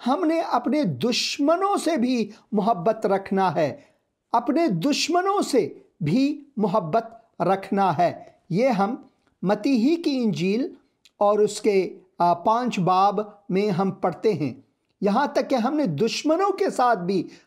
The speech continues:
हमें कुदूरत नखनी-, नहीं रखनी चाहिए, गुस्से नहीं होनी चाहिए। तुम सुन चुके हो कि कहा गया था कि अपने पड़ोसी से मोहब्बत रख और अपने दुश्मन से अदावत।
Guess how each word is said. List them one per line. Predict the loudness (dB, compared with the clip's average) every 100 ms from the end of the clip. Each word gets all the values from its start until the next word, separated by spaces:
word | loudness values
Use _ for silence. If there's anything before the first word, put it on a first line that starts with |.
| _
हमें | 0 2 2
कुदूरत | 0 0 0 0 -2
नखनी-, | -2 -2 -2 0
नहीं | 0 0 2
रखनी | 2 0 -4 -2
चाहिए, | -2 0 0
गुस्से | -2 0 -2 -2 -6 0
नहीं | 2 2
होनी | 2 0 -2
चाहिए। | -2 -2 0 -2 -4 -12 _ -2
तुम | -2
सुन | -2 -2 -2
चुके | -2 -2 0
हो | 2 0 -2 -8 _ _ _ _
कि | -2
कहा | 0 0 0 0
गया | 0 2 0
था | -2 -4
कि | -2 -2
अपने | -2 -2 -4
पड़ोसी | -2 0 0 -2 -4
से | -4 -2
मोहब्बत | 0 -2 -2 -4 -2
रख | -2 -2 -4 -20 _ _ _ -2
और | -2
अपने | 0 -2 -2
दुश्मन | 0 -2 -2 -4 -2
से | -4
अदावत। | -2 0 0 0 -4